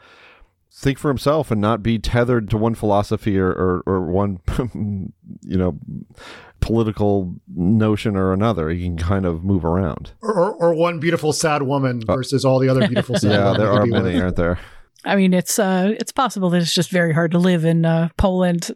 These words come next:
Speaker 3: possibly as a woman or maybe just in general. Certainly the, like, the older people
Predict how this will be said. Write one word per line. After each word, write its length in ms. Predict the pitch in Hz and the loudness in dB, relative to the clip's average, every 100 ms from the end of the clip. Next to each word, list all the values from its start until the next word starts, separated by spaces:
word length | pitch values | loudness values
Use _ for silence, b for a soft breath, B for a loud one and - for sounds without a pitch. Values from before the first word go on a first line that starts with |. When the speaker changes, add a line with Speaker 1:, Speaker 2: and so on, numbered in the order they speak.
| - | -4
Speaker 3:
possibly 400 | - 415 381 381 | -2 0 0 0
as 100 | 320 | 0
a 60 | |
woman 320 | 294 294 302 285 | 2 2 4 4
or 100 | 240 | 4
maybe 280 | 247 240 | 4 2
just 360 | 220 202 - 185 | 2 0 -2 -2
in 200 | 196 180 | 2 4
general. 560 | 160 170 165 151 175 B B B B - | 4 2 2 2 0 B B B B -4
Certainly 380 | 247 233 214 | -2 0 0
the, 300 | 180 185 175 165 | 2 2 2 2
like, 180 | 160 | -2
the 80 | - | 0
older 260 | - 185 170 | 0 2 2
people 480 | 180 160 165 170 | 0 0 0 0